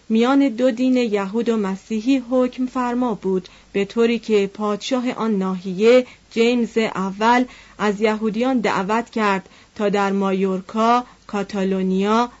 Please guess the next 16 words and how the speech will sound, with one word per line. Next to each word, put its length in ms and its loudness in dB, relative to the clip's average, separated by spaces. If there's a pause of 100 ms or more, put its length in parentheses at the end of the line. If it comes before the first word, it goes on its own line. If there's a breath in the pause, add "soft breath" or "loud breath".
و 60 -4
والنسیا 840 0
سکونت 680 -2
گزینند 640 -2 (400 loud breath)
و 60 2
در 180 2
بسیاری 520 0
موارد 640 2 (320 loud breath)
به 160 2
مهاجران 720 0
یهودی 800 0 (260 loud breath)
زمین‌ها 720 0
و 180 -2
خانه‌های 720 -2
رایگان 640 -2
بخشید. 640 -6